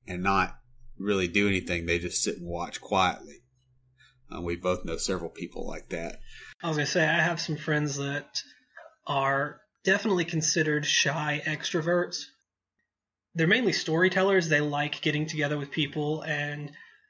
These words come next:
Speaker 2: telling stories. A lot of musicians are like that. And a lot of times they would consider themselves introverts when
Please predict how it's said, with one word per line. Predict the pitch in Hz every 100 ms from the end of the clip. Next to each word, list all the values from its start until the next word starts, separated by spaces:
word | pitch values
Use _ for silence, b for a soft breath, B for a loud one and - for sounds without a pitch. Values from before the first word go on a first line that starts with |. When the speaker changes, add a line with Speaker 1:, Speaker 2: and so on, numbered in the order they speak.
| B _ -
Speaker 2:
telling | - 165 165
stories. | 160 - 160 160 156 156 156 156 156 - - _ _
A | -
lot | 151 160
of | 185
musicians | 165 139 143 139 180 175
are | 180
like | 175 175
that. | 196 185 185 185 - _ _ -
And | - 165
a | 185
lot | 175 190
of | 214
times | 208 170 175 156 151 - -
they | 165 170
would | 190 175
consider | - 156 175 160
themselves | 151 147 156 147
introverts | 156 170 170 170 147 143 147 - - b b b b b 170
when | 160 156 156 156 156